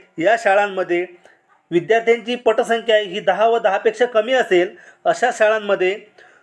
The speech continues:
दोन शिक्षकापैकी एका पदावर डीएड, बीएड रहताधारक बेरोजगार उमेदवारांची नियुक्ती करण्यात यावी. याबाबतची सर्वसाधारण तरतुदी पुढील प्रमाणे विहित करण्यात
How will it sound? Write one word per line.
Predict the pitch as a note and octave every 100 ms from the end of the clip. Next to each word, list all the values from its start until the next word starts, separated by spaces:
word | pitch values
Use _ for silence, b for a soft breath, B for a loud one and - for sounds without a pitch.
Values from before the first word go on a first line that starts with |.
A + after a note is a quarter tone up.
| _
दोन | D3 G3+ B3
शिक्षकापैकी | A3 - A#3 A#3 A3 G3+ G#3 G#3+ F#3+
एका | E3+ A3+
पदावर | A#3+ G#3 F#3+ F#3+ A3 G#3+
डीएड, | D#3+ F3 G3 A3
बीएड | D#3+ E3 F3 A3 A#3+ b b b b -
रहताधारक | F#3 F3+ G#3 A#3 G#3 G3+ G#3
बेरोजगार | F3+ F#3+ F3+ G#3+
उमेदवारांची | G3+ F3 F#3+ F#3+ F#3 A3 C4 C4 B _
नियुक्ती | E3 F3 G#3+ G#3 A3
करण्यात | A3 F#3 F#3 G#3+ F#3+
यावी. | F3+ A3 A3+ F3+ C#3 - b b b b -
याबाबतची | F3 G#3 A3 A#3 A3+ B3
सर्वसाधारण | - G3+ A3 A3 G#3+ A3+ A3
तरतुदी | G3+ F#3+ F#3+ F#3+ G#3+ b b -
पुढील | F#3 A#3
प्रमाणे | A#3 G3+ F#3+ F#3 G3+
विहित | D#3 E3+ G#3 -
करण्यात | F3+ F3+